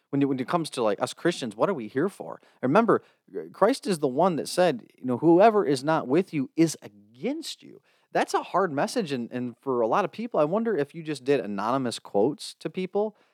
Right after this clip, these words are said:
if they would even recognize that as Jesus, 'cause it sounds very heavy-handed, right? I mean, the fact that he's gonna come to divide, of course that's the effect of the gospel. But I wonder if sometimes we're ashamed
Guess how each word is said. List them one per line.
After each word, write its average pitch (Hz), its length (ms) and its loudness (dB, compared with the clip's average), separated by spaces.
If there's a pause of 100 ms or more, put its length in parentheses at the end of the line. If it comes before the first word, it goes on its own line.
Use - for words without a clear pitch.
(140)
if 135 160 -6
they 170 100 6
would 185 100 8
even 139 200 4
recognize 127 460 0
that 120 120 2
as 95 140 -10
Jesus, 151 420 -8
'cause 104 180 -14
it 107 120 -6
sounds 175 320 -4
very 98 300 -6
heavy-handed, 110 720 -4
right? 110 300 -4
I - 760 -20
mean, 131 280 -8
the 123 80 -4
fact 170 240 0
that 151 60 -6
he's 131 120 -6
gonna 120 160 -4
come 151 300 -4
to 135 100 -6
divide, 107 680 0 (640)
of - 120 -8
course 269 280 4
that's 113 240 -2
the 101 280 -8 (360)
effect 117 360 -2
of 98 80 -6
the 95 80 -8
gospel. - 560 -14 (680)
But - 280 2 (1000)
I 147 80 -6
wonder 180 480 2
if 139 80 -6
sometimes 160 360 -2
we're 135 160 -2
ashamed 190 540 -4